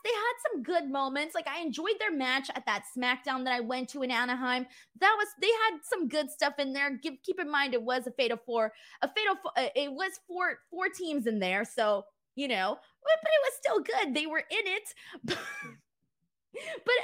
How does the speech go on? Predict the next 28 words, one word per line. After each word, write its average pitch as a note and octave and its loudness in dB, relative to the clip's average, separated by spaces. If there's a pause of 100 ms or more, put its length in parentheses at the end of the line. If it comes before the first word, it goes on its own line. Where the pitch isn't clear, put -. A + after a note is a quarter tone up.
everything G#4 2
else G4 2 (100)
has G4 2
unfortunately F#4+ -2
not F#4+ 4
been F#4+ -2
great F4+ 0
with E4 -4 (240)
Hit F#4 2
Row. C4 2 (280)
So, F4+ 2
um, D4+ 0 (1160)
Ricochet C#4 2 (340)
defeats F4+ -2
Top F#4 2
Dollar. A#3 6 (440)
He E4 0
is C#4+ -2
officially F4+ -2
in C#4+ 2
the F#4 0
Royal C4 2
Rumble. G3+ 0
So A#3+ -6
now A#3 0
it's A3 -6
Kofi F4+ -4
Kingston C#4 -2